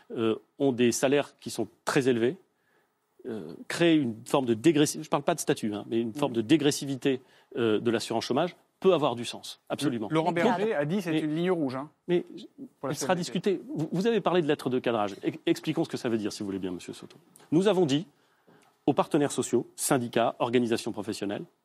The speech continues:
Speaker 1: les huit, euh, organisations qui, qui participent à ces discussions, nous leur avons dit, voilà ce que nous vous demandons, de travailler sur plusieurs sujets.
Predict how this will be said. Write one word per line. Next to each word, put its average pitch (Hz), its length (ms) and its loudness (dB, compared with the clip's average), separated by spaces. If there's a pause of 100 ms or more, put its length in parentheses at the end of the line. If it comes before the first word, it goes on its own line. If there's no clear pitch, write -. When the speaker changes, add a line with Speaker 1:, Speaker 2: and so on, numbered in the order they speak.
(160)
Speaker 1:
les 104 60 -2
huit, 131 260 0
euh, 117 80 4
organisations 110 580 -2 (180)
qui, 104 240 -10
qui - 120 -12
participent - 480 -2
à 113 40 2
ces 117 120 -6
discussions, - 420 -8 (220)
nous 139 60 2
leur 147 100 6
avons 143 160 2
dit, 185 180 -2 (460)
voilà 190 400 4 (480)
ce - 200 0
que 196 140 2
nous 214 120 2
vous 196 140 2
demandons, 160 380 2 (1120)
de 135 100 2
travailler 170 540 4 (280)
sur - 240 0
plusieurs 208 520 2
sujets. 113 320 -4